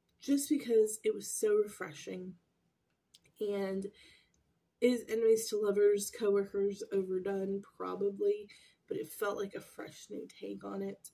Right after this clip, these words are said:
Um, and I just really, really enjoyed the writing. It was such a quick read. I think I read that book in, like, a day.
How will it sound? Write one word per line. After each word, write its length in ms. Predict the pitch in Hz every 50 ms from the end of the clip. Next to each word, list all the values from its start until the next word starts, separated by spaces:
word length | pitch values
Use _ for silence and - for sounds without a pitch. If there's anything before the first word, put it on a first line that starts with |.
| _ -
Um, 500 | 196 190 190 190 190 196 190 196 190 - _ _ _ _ _ _ - _ _ _ _ -
and 140 | 254 269
I 60 | 294 302
just 180 | 320 285 254 233 202 202
really, 300 | 220 240 247 247 247 233
really 480 | 214 240 240 226 240 240 214 - - -
enjoyed 400 | 220 214 202 - 415 440 214 -
the 120 | 214 202 196
writing. 440 | 196 202 202 214 196 190 190 190 - -
It 80 | 202 214 220
was 200 | 214 208 - -
such 400 | - - 202 208 220 214 - -
a 160 | 202 - -
quick 160 | - 185 - - -
read. 300 | - - - - - -
I 400 | _ _ _ _ _ _ _ _ -
think 140 | - 240 240
I 40 |
read 240 | 214 202 208 208 202
that 160 | 208 214 214
book 180 | - 208 202 -
in, 100 | 202 202
like, 140 | 196 196 196
a 60 | 196
day. 580 | 196 - 208 190 190 190 185 190 190 190 185